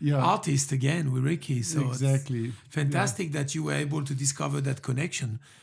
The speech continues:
Speaker 2: that it, that is happening. So
Speaker 1: Yeah.
Speaker 2: um, well, uh, thank you so much for,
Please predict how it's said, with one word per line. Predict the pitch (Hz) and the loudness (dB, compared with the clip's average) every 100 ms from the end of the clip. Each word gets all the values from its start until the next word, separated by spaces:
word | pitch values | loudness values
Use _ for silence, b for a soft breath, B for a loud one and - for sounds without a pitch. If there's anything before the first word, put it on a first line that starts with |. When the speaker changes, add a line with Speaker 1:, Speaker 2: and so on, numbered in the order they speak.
| B | B
Speaker 2:
that | 139 135 | -4 -2
it, | 139 | 0
that | 143 139 | -2 -2
is | 117 | -2
happening. | 147 165 139 110 101 | -4 -6 -8 -8 -10
So | - 117 135 - - | -10 -10 -10 -12 -8
Speaker 1:
Yeah. | 139 117 110 110 107 b b b b | -4 -2 -4 -6 -10 b b b b
Speaker 2:
um, | - 202 190 185 185 - _ | 0 4 4 2 -2 -8 _
well, | 202 220 208 214 214 - | 2 4 6 4 0 -4
uh, | 190 175 156 | 0 2 2
thank | 247 285 285 | 0 0 0
you | |
so | - 269 | 2 2
much | 233 208 233 - | 2 2 2 0
for, | - 208 | -4 0